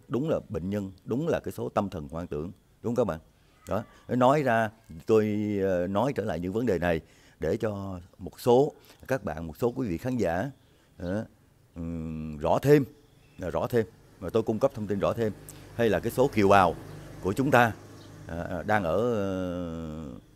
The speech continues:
nước ngoài, đó, hiểu rõ thêm, đặc biệt là cái số kiều bào mà ở trong cái thành phần, ừm, thành phần mà gọi là thành phần ngồi im đó, thành phần ngồi im đó,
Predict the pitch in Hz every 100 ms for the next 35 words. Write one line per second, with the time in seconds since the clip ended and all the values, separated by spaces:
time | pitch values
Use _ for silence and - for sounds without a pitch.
0 | - 123 110 98 80 - - - - -
1 | - _ - - 82 95 - - 90 113
2 | 90 120 117 - - - - - - -
3 | 113 110 101 - 92 85 104 101 98 95
4 | 92 95 85 - - - - - 95 90
5 | 85 90 120 123 117 107 117 131 143 147
6 | 135 98 92 107 98 76 - - - -
7 | - - 90 90 87 87 85 85 82 80
8 | 76 82 87 95 87 85 82 87 87 90
9 | 82 85 85 80 80 73 - _ - -
10 | _ _ _ 95 95 92 156 160 165 -
11 | - _ _ _ _ _ _ _ _ _
12 | _ _ _ _ 101 90 92 92 92 147
13 | 151 139